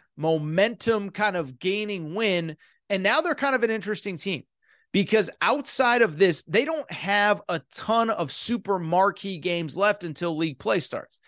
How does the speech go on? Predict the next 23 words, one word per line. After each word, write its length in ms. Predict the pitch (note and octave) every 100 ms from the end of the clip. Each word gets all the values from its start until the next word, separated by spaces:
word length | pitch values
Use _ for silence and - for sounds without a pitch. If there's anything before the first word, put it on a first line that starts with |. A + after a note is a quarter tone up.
| _ _ _
They 80 | D#3
don't 240 | G3 A3
play 400 | - F#3+ G#3+ G#3+
in 80 | F#3+
the 80 | F3+
Maui 320 | E3 D#3+ D#3
Invitational. 460 | C3+ C3 C3 A#2+ A#2+
They 80 | C#3+
don't 180 | F#3
play 380 | - G3+ G#3+ A3
in 100 | F#3
the 80 | E3
P 300 | - G3 F3
K 220 | F#3 F3+
eighty-five, 720 | E3 F#3 F3 D#3 - E3 E3 D3
which 180 | D3
is 140 | D#3+ C3+
the 100 | E3
Phil 240 | - F3+
Knight 240 | D#3+ E3 D#3
event 300 | C#3 D#3 D3+
in 180 | D#3 C3+
Portland. 480 | - F3 A#2 A#2